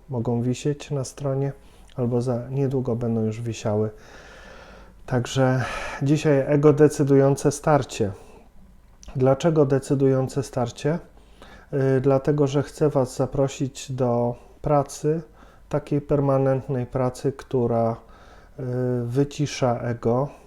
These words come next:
y, i w której to pracy wszystkie metafory czy jakieś odniesienia psychoterapeutyczne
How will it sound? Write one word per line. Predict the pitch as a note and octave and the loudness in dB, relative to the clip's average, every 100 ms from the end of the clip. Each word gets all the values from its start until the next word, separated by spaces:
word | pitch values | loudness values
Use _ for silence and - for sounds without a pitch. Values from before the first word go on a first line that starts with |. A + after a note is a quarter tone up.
| - - - - - - - | -20 -20 -20 -20 -20 -20 -10
y, | C3 B2 A#2+ A#2+ A#2+ - | -4 0 2 2 -2 -4
i | C#3 C3+ C3 | -2 -2 -4
w | - - | -12 -18
której | - - C#3+ C#3+ C#3 C3 B2+ B2+ | -18 -4 2 4 4 2 2 2
to | C3 C3+ | 0 -6
pracy | C3 - B2+ B2 - C3+ B2+ B2+ - - - - | -4 -2 -2 -4 -6 -2 -2 -2 -6 -18 -20 -20
wszystkie | - - C#3+ - - - C3+ B2+ A#2+ A#2+ - - _ - | -14 -2 0 -2 -14 -4 0 0 0 -4 -12 -20 _ -8
metafory | B2+ B2 C3 B2+ - C#3+ C#3+ C#3+ B2 - | -4 -4 -4 -4 0 2 2 2 -2 -4
czy | - | -4
jakieś | B2+ A#2+ C3 - | -4 -2 -4 -2
odniesienia | C3 C3 B2 - D3 C#3 | -4 -2 -4 -4 -2 -2
psychoterapeutyczne | A#2 - C3 C3+ - C3 A#2+ B2 A#2 C#3 C3 - B2+ A#2 | -4 -6 -4 -4 -4 -4 -2 -4 -2 -4 -4 -4 -4 -2